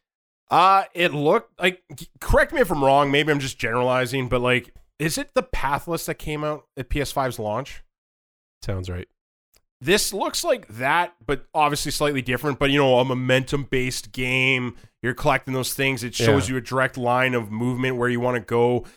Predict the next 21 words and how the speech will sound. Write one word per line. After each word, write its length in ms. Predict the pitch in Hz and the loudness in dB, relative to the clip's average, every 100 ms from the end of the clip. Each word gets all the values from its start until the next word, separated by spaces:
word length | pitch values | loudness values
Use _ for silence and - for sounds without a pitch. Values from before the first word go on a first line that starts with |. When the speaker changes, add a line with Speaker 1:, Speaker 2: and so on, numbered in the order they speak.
| - | -14
Speaker 1:
I, 120 | 131 147 | -10 -4
I 80 | |
see 200 | - 196 | -2 0
similarities 720 | 190 220 185 143 139 147 147 | 0 0 2 4 4 2 -2
here. 160 | - 165 | 0 2
I'm 120 | 147 | 2
sure 280 | 135 - 160 | 0 2 4
they're 140 | 147 | 4
not, 260 | 143 139 139 | 4 4 2
like, 240 | 131 110 _ | 0 -2 _
carbon 380 | - 139 135 123 | -2 0 2 -2
copies 480 | - 131 143 127 117 | 0 2 2 0 -2
of 120 | 120 | -2
each 200 | 113 - | -4 -4
other, 260 | 113 113 113 | -4 -2 -4
but, 320 | 127 117 110 _ _ _ - | -2 -2 -4 _ _ _ -10
um, 540 | 123 123 117 110 101 _ - | -4 -2 -2 -4 -8 _ -2
I, 220 | 151 160 170 165 - | 0 0 -4 -18 -4
I'm 220 | 160 160 | -2 2
not, 260 | 165 165 165 - | 4 4 2 -2
I 280 | 151 147 | -2 -2